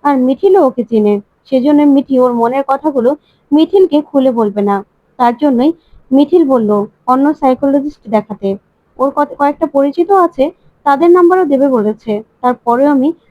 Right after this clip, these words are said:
তোমার সঙ্গে দেখা করতে আসলাম।" তখন নতুন বলে, "ঠিক আছে, তাহলে মিঠিকে তাড়াতাড়ি, তাড়াতাড়ি একটা সাইকোলজিস্ট দেখাতে হবে, আর এর মধ্যে আবার ভুলে যেও না, তোমার কিন্তু আবার অ্যাওয়ার্ড পাওয়ার কথা আছে।"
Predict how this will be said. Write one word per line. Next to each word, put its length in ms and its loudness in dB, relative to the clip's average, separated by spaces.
তোমার 240 0
সঙ্গে 240 2
দেখা 220 -2
করতে 240 -8
আসলাম।" 320 -2
তখন 280 -6
নতুন 300 -2
বলে, 240 -2
"ঠিক 260 -4
আছে, 280 -2
তাহলে 340 0
মিঠিকে 400 0
তাড়াতাড়ি, 540 0
তাড়াতাড়ি 520 -2
একটা 300 -2
সাইকোলজিস্ট 720 -4
দেখাতে 340 -2
হবে, 300 -4
আর 120 0
এর 160 0
মধ্যে 240 0
আবার 140 0
ভুলে 260 0
যেও 180 -2
না, 140 -2
তোমার 260 0
কিন্তু 320 0
আবার 260 0
অ্যাওয়ার্ড 320 0
পাওয়ার 260 -2
কথা 280 -4
আছে।" 320 -4